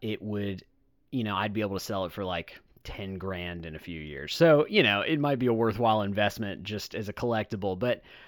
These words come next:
um, do I really want one to, like, use it? <sighs> I mean, yeah, but I'm probably just gonna watch movies with it. Like, that's the thing that really gets me excited. I don't really wanna change up my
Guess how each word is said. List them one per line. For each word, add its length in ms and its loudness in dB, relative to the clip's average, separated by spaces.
um, 400 2
do 100 8
I 100 10
really 440 6
want 340 2
one 420 4
to, 140 -2
like, 180 0
use 360 4
it? 280 4
<sighs> 60 -12
I 60 2
mean, 340 6
yeah, 300 6
but 80 6
I'm 120 6
probably 280 6
just 180 0
gonna 140 8
watch 220 6
movies 400 4
with 140 0
it. 100 2
Like, 160 6
that's 160 6
the 100 2
thing 280 4
that 120 0
really 280 2
gets 140 -2
me 100 -2
excited. 360 -2
I 80 4
don't 340 6
really 300 6
wanna 240 4
change 400 0
up 100 2
my 140 -2